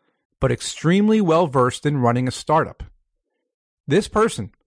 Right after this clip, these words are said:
will be your product manager and potentially your co-founder,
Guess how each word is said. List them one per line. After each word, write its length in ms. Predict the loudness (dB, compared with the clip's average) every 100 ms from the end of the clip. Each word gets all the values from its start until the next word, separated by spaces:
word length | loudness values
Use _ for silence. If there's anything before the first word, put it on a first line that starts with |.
| _
will 140 | -2 2
be 120 | 4
your 180 | 2 2
product 440 | 0 2 2 2
manager 440 | 0 2 -2 -8 _ _ _ _ _ _ -4
and 140 | -2
potentially 500 | 0 0 0 0 0
your 100 | -2
co-founder, 600 | 0 0 0 -4 -6 -16